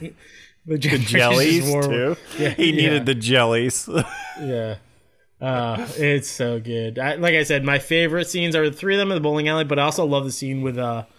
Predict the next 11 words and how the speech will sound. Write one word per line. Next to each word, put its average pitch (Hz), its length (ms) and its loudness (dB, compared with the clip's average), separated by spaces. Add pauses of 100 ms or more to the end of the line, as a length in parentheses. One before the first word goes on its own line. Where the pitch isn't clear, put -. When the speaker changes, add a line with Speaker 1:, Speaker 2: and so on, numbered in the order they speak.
(320)
Speaker 1:
Larry. 139 540 0 (360)
"Is 143 100 0
this 226 180 4
your 208 80 2
homework, 196 320 2
Larry? 233 320 2 (580)
Larry, 156 340 2
is 135 200 -4
this 139 160 -2
your 147 100 0
homework? 180 380 0